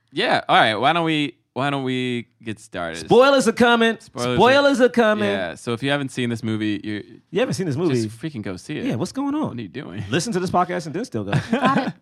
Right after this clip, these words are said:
Speaker 3: show up thirty minutes late
Speaker 1: Yeah.
Speaker 3: after that Frozen
Speaker 1: Yeah,
Speaker 3: thing.
Speaker 1: yeah. The, yeah.
Speaker 3: <laughs> I
Speaker 1: Uh,
Speaker 3: didn't
Speaker 2: Skip
Speaker 3: watch it.
Speaker 2: Frozen.
Speaker 1: legit, you do not need to see that.
Speaker 2: We've seen enough of Josh Gad.
Speaker 1: Goodness
Speaker 2: All right, he's
Speaker 1: gracious.
Speaker 2: everywhere. Josh Gad was the star Marshall.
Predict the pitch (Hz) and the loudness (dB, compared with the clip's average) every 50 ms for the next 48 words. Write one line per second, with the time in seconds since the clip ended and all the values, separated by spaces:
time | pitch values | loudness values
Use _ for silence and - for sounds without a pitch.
0 | _ _ - - - 254 262 285 277 277 _ - 247 254 262 262 269 269 262 254 | _ _ -20 -12 -8 -4 -2 -2 -4 -4 _ -6 -4 -2 0 2 2 0 0 -4
1 | - - 220 208 214 247 - _ _ _ - - - 320 320 269 240 214 - - | -8 -12 -12 -10 -12 -12 -14 _ _ _ -20 -18 -12 -6 -2 0 2 2 0 -2
2 | - - 254 247 247 - - 247 226 220 202 170 180 165 156 156 165 160 147 - | -4 -6 -4 -4 -4 -6 -8 -10 -8 -4 0 2 4 6 6 6 6 6 6 6
3 | - - 165 143 - - - 190 196 160 147 - 151 170 170 - - 170 208 247 | 6 4 4 2 0 0 2 4 6 6 8 8 6 6 6 6 6 8 8 8
4 | 285 311 339 - 180 170 160 151 - 135 131 123 117 117 107 - - _ _ - | 8 8 10 10 10 10 8 8 6 2 0 0 0 -2 -6 -8 -12 _ _ -6
5 | 143 139 139 135 127 117 113 104 117 131 160 151 143 117 123 123 117 113 101 120 | -2 0 0 0 0 -2 -4 -4 0 2 4 4 4 2 2 0 0 0 0 2
6 | 123 139 139 131 117 - 120 123 120 117 127 123 - - 151 160 - - - 160 | 2 2 2 2 0 0 -2 -4 -4 -2 -4 -4 -2 0 0 0 -2 -4 -6 -8
7 | - - - - - _ _ - - - 151 208 262 254 - 277 262 214 175 151 | -8 -8 -10 -12 -18 _ _ -20 -6 0 4 4 4 4 4 2 2 2 4 4
8 | 165 170 139 143 127 107 98 110 131 123 120 123 113 113 95 123 117 110 104 98 | 4 4 4 0 -2 -2 -2 0 2 2 2 0 -2 -4 -2 -2 0 0 0 0
9 | 95 - - 127 131 131 135 135 131 131 127 127 175 - 170 175 165 170 165 139 | -2 0 2 4 4 6 6 6 4 4 2 2 2 2 4 6 6 6 6 4
10 | 147 139 127 117 110 101 95 90 87 - - - _ _ _ _ _ - - 190 | 2 2 2 2 0 -2 -4 -8 -10 -16 -20 -20 _ _ _ _ _ 0 4 6
11 | 254 285 311 214 160 131 208 233 277 247 185 202 202 175 - 185 - - - 196 | 6 6 4 0 0 2 4 4 4 4 4 2 0 0 0 -4 -4 0 2 4
12 | 196 202 202 202 196 208 240 262 294 320 - 156 107 90 | 4 6 4 4 4 4 4 4 4 2 0 -2 -4 -6